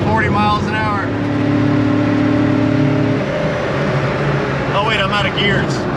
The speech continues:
It's only a four speed. All right, we're getting out of here. I'm done. That was maximum speed, like, fifty miles per hour. That's as fast as it goes. And the speedometer is in,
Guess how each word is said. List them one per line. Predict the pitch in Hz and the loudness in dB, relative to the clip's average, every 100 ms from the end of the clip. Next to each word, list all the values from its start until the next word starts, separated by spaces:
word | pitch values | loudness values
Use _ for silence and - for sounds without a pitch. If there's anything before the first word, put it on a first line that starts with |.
| - - - - - | -2 -2 -2 -2 -2
It's | 196 | -2
only | 143 - | 0 0
a | - | 0
four | - - | 0 -2
speed. | - 160 - - - 127 - - - - - - - - - - - - - - - - - - - - | -2 -2 -2 -2 0 0 0 -2 -2 -2 -2 -4 -4 -4 -4 -4 -2 -2 -2 -2 -2 -2 0 0 0 2
All | |
right, | - 302 | 2 2
we're | - | 0
getting | - - | 0 0
out | - - | 0 0
of | - | -2
here. | - | -2
I'm | - - | -2 0
done. | - - - - - - - - - - - - - - - - - - - - - - - - - - - - | 0 -2 0 0 0 0 -2 -2 -2 -2 -2 -2 -2 -2 0 0 0 -2 -2 -2 -2 -4 -4 -4 -4 -4 -2 -2
That | 160 | 0
was | - | 0
maximum | - 165 - - 160 - | 0 0 0 -2 -2 0
speed, | - 156 156 151 | 0 0 0 0
like, | - - | -2 -2
fifty | - - - | -2 -2 -2
miles | - 1077 1077 - | -2 -2 -2 -4
per | - - | -4 -2
hour. | - 622 | -2 -2
That's | 605 - | -4 -6
as | - | -6
fast | 127 127 - | -4 -4 -6
as | - | -4
it | 135 | -4
goes. | 120 117 - - - - - - - - - - - - - - - - - - - - - - - - - - - | -2 -2 -4 -6 -6 -6 -4 -4 -2 -2 -2 -4 -4 -4 -4 -2 -2 -2 -2 -2 -4 -6 -8 -8 -6 -8 -8 -6 -6
And | 120 | -6
the | 110 | -6
speedometer | - 147 139 131 131 127 117 | -6 -4 -2 -2 -4 -4 -4
is | 110 | -6
in, | - | -6